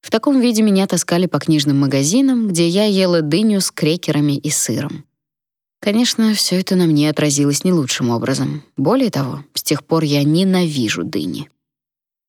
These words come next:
А может, я не люблю эту книжку из-за того, что она не обо мне, но в то же время в ней есть что-то от меня.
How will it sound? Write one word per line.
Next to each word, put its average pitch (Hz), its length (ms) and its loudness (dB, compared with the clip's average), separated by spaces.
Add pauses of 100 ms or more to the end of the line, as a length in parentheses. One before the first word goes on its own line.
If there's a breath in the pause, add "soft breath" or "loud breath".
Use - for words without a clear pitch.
(360)
А 202 60 0
может, 294 300 2
я 180 120 2
не 214 140 2
люблю 240 260 2
эту 285 140 -2
книжку 262 520 0
из-за 202 260 0
того, 254 220 0
что - 200 -2
она 170 280 2
не 190 200 2
обо 175 240 0
мне, 247 380 2
но 156 300 0
в - 180 -16
то 254 160 0
же 233 140 0
время 226 360 2
в 175 80 -6
ней 196 180 2
есть 202 460 -2
что-то - 400 -4
от 151 140 -4
меня. 143 400 -4